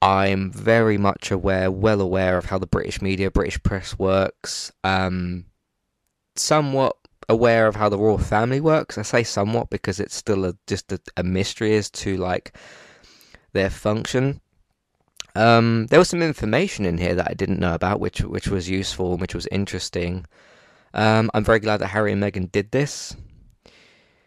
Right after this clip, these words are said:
But, um, th-, this made the picture, like, I, I had an idea in my mind of how this had gone, and it had pretty much gone ninety-five percent of the way I th-,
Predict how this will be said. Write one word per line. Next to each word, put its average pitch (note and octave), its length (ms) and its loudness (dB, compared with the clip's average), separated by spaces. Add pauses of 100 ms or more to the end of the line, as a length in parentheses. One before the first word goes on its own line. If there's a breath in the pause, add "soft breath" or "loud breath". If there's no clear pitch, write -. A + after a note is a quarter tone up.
(380 soft breath)
But, - 560 2 (320)
um, A#2 560 2
th-, - 180 4
this C#3+ 240 2
made D3+ 240 -2
the - 80 -8
picture, A2 880 0 (100)
like, A#2+ 180 0
I, C#3 140 4
I C#3 140 0
had E3+ 260 -4
an C#3+ 140 0
idea A2+ 540 2
in G#2 100 -2
my G2+ 160 -2
mind G2 260 -2
of F#2+ 80 -4
how G#2 320 -2
this F#2+ 220 -4
had F#2 180 -6
gone, E2+ 380 -2
and B2+ 180 2
it A#2 80 0
had C3 160 0
pretty B2+ 320 2
much A2+ 340 -2
gone G2 320 0
ninety-five G2 1300 -2
percent - 320 -6
of G2 120 -12
the F#2+ 100 -4
way F2+ 180 -2
I F2 140 -4
th-, - 80 -14